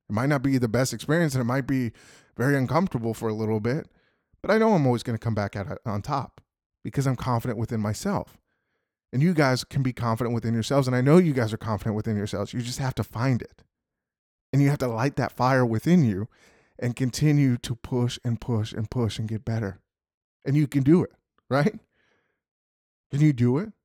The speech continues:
Are you gonna get up and do what you've always wanted to do? Or are you just gonna sit back and hope that life, you know, throws you stuff, right?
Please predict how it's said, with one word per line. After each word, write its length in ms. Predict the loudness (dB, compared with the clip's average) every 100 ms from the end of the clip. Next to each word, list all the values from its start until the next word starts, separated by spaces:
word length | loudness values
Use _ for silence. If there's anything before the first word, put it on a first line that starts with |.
| _ _ _ -4
Are 60 | -2
you 100 | 2
gonna 160 | 0
get 180 | 0 2
up 220 | 2 2
and 120 | 0
do 120 | 2 2
what 160 | 0
you've 160 | -2 0
always 240 | 0 2
wanted 240 | 2 0 0
to 80 | 0
do? 200 | 2 2
Or 100 | 2
are 40 |
you 80 | -2
just 180 | -6 -4
gonna 120 | -4
sit 200 | -4 -6
back 320 | -4 -4 -2
and 200 | -2 -2 _ _ _ _ _ _ _ _ _
hope 200 | -2 0
that 140 | -2
life, 360 | 0 -2 -2 -6 _
you 80 | -2
know, 240 | 0 0 -4 2
throws 300 | 4 4 2
you 80 | -4
stuff, 440 | -4 -6 -6 -12 _
right? 220 | -4 -4